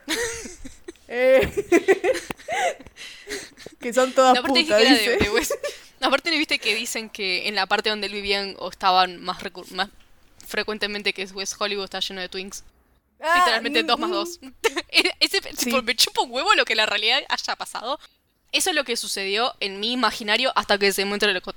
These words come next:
Speaker 1: demuestre lo contrario.
Speaker 2: Ujú.
Speaker 1: Ahora que ahora este tipo lo de moverse, que no es lo mismo cuando eras adulto, ¿no? El
Speaker 2: Ujú.
Speaker 1: comentario de Miles, del hijo.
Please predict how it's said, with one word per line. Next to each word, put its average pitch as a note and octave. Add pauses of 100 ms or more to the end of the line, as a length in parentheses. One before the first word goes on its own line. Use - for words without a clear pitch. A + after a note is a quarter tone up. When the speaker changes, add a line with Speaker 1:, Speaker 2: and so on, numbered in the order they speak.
(140)
Speaker 1:
demuestre G3+
lo F#3+
contrario. F3+ (300)
Speaker 2:
Ujú. G#3+ (480)
Speaker 1:
Ahora G#3+
que G3+
ahora F#3+
este G#3
tipo F#3+
lo F#3+
de G3
moverse, G3
que - (240)
no G#3+
es G#3
lo G#3
mismo G#3+
cuando F#3+
eras F#3
adulto, F#3
¿no? F3+ (500)
El A3+
Speaker 2:
Ujú. B3
Speaker 1:
comentario A3
de A3+
Miles, G3+
del F#3+
hijo. F#3